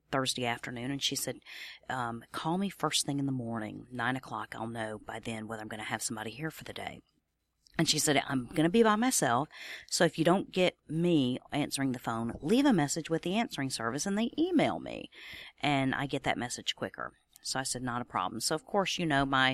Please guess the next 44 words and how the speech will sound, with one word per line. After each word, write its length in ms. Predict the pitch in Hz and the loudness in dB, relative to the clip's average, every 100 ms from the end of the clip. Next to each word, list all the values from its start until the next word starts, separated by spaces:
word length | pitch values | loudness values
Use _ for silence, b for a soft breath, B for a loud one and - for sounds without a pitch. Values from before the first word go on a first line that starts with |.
| - B B B | 0 B B B
uh, 200 | - 127 101 | 2 4 6
I 140 | 147 | 6
set 220 | - 160 | 6 2
me 120 | 156 | 4
a 60 | 139 | 2
timer 360 | - 151 156 147 | 2 2 2 2
for 120 | 143 | 2
nine 240 | 143 151 | 4 4
o'clock 340 | 151 165 156 - _ - | 2 2 2 2 _ -2
that 180 | 147 - | 0 2
next 240 | 156 - | 0 -2
morning, 280 | 175 175 175 | -4 -2 0
so 140 | - | 2
I 120 | 135 135 | 4 4
would 140 | 135 | 2
know, 260 | 139 123 123 | 2 2 2
ding, 160 | - 180 | 0 2
ding, 220 | 180 180 | 2 2
ding, 260 | 175 180 180 | 2 2 4
oh, 180 | 147 160 | 4 4
it's 140 | - | 0
time 220 | 143 139 | -2 -2
to 60 | 135 | -2
call. 360 | - 117 73 | -2 -2 -2
So 160 | - 120 | -2 0
I 120 | 120 | 0
start 300 | 143 131 - | 0 -2 -4
calling. 460 | - 104 78 55 - B B | -4 -8 -8 -10 -14 B B
Of 60 | - | -6
course, 200 | 117 - | -2 -2
I 60 | 113 | -2
get 180 | 117 | -4
the 120 | - 190 | -4 -4
answering 360 | 202 - 123 | -4 -4 -4
service, 400 | - 110 113 135 | -2 -2 0 0
so 160 | - 131 | 2 0
what 140 | 107 | -4
do 60 | 113 | -4
I 120 | 139 | -2
do? 140 | 180 | 0
I 80 | 165 | 0
leave 200 | 120 117 | 0 -2
a 60 | 139 | 0
message, 540 | 175 156 127 143 - | 2 2 2 0 -2